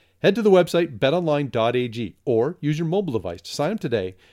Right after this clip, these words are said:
Receive a fifty percent welcome bonus on your first deposit. Use promo code Locked On. BetOnline, your online sportsbook experts. Get all the sports news you need in under twenty minutes with the Locked On Today podcast.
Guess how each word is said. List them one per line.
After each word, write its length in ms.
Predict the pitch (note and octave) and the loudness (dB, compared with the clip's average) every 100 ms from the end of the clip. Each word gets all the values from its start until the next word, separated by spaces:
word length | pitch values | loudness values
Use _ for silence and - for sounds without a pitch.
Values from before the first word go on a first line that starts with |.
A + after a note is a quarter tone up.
| _ | _
Receive 260 | D#3+ E3+ F#3+ | -8 -6 -6
a 40 | |
fifty 280 | F3 B3+ - | -4 -6 -6
percent 320 | C4+ F#3+ A3+ | -6 -2 -2
welcome 320 | G3 A#3 A3+ B2+ | 0 -2 0 -4
bonus 320 | F#2+ F2 - | -6 -8 -8
on 80 | C3+ | -6
your 100 | D#3+ | -4
first 280 | - F#2+ | -4 -4
deposit. 460 | - D3 D3 A2+ E2+ | -4 0 2 0 -4
Use 180 | - A3 | -6 -6
promo 300 | - A#3 E3 | 0 0 2
code 220 | D3 D3 | 2 2
Locked 400 | D#3+ G3 G3+ - | 2 0 0 0
On. 240 | B2 F#2 - _ _ _ _ - | -2 -2 -8 _ _ _ _ -2
BetOnline, 680 | D3 F#3 A3 G#3+ C3 B2 - _ | 0 4 6 6 4 -2 -8 _
your 100 | E3 | -8
online 380 | - G#3+ E3 G#2 | 2 2 2 0
sportsbook 500 | - - G2 - A#2+ | -2 -4 -4 -4 0
experts. 640 | C3 A#2+ - - - - - _ _ _ _ _ _ _ _ _ _ _ _ _ _ _ _ _ _ _ _ _ _ | 2 0 -4 -14 -14 -20 -20 _ _ _ _ _ _ _ _ _ _ _ _ _ _ _ _ _ _ _ _ _ _
Get 120 | C#4 | -2
all 100 | A#3 | -2
the 80 | F3 | -2
sports 340 | - D#3 D3 | 0 2 2
news 240 | C3+ A#2 A#2 | 0 -2 0
you 100 | G#3+ | 2
need 280 | G3+ G#3+ G#3 | 2 -2 -4
in 160 | A#2 | -4
under 160 | G#2+ F#2 | -4 -6
twenty 280 | - A3+ G#3+ | -2 0 2
minutes 320 | C3 C3 - | 0 -2 -4
with 100 | A#2+ | -6
the 80 | A#2 | -4
Locked 280 | G#2 G#2+ | -2 -2
On 160 | A#2+ G#2+ | -2 -4
Today 220 | A2+ G#2 | -2 -4
podcast. 580 | - A#2 G#2+ G2+ F#2 - | 0 0 0 -4 -12 -18